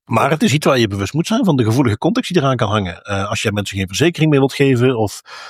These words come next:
eh, want dan was dat volgens mij in dit geval iemand die dan geen huurauto meer, eh, mocht krijgen, ehm, dan moet je iemand daar wel over informeren. Die heeft zelfs het recht op correctie, als dat misschien onterecht is. Eh, je moet daar bewaartermijn aan koppelen. Je mag mensen niet zomaar onbeperkt op zo'n lijst zetten.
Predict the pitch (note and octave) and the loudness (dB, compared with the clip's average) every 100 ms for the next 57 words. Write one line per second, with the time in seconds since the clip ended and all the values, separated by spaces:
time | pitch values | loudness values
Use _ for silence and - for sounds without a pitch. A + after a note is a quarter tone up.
0 | - - A2+ G#2 G#2+ G#2+ G#2+ F#2 - G2 | -20 -4 0 2 2 0 0 -2 -4 -8
1 | G#2+ F#2+ G2+ G#2 G#2+ G2+ G2 - G#2+ A2 | -6 -8 -6 -2 -2 -2 -6 -6 -4 -4
2 | G2 - G2 F2+ G2 A#2 E3+ C3+ D3 D3 | -6 -8 -12 -8 0 2 4 2 2 2
3 | C#3 C#3 C3+ A#2+ B2+ B2 - B2+ B2 A#2 | 2 2 0 0 -2 -4 -4 -2 0 -2
4 | A#2+ - - _ C3 B2+ B2 A#2+ A#2+ A#2+ | -8 -16 -20 _ 0 4 4 2 2 2
5 | A2+ A2+ A2+ B2+ B2+ A2 G#2 G#2 G#2+ A2 | 2 2 2 2 2 0 -2 -4 -2 0
6 | B2+ C#3+ D3 F3+ C#3+ C3 D3+ G3 G3 G3 | 2 2 0 2 2 2 4 2 2 2
7 | C3 C#3+ E3 D#3 B2 A#2 A#2 - - G#2+ | 4 4 0 -2 0 0 -2 -8 -10 -10
8 | A2 - - D#4+ F3+ - - F#3+ C#3 G#2 | -10 -10 -2 0 0 -2 -4 -4 -4 -6
9 | - - C#3 E3 F3+ G3+ D#3 - E3 - | -8 -8 -10 -6 -4 0 -2 0 -4 -4
10 | - - A#2 A2+ A#2 C3+ E3 G3 E3 D#3 | -10 -6 -2 0 0 0 0 2 2 2
11 | F3 D3+ D3+ D3 D3+ - D3+ C3 G#2+ A2 | 2 2 0 0 -2 0 -2 -2 -4 -8
12 | - A#2+ D3+ D3+ E3 E3 - C#3 C3+ C3+ | -8 -2 0 0 -2 -2 -2 -2 -4 -8
13 | C3+ C3 C3 - C3 | -6 -4 -4 -6 -6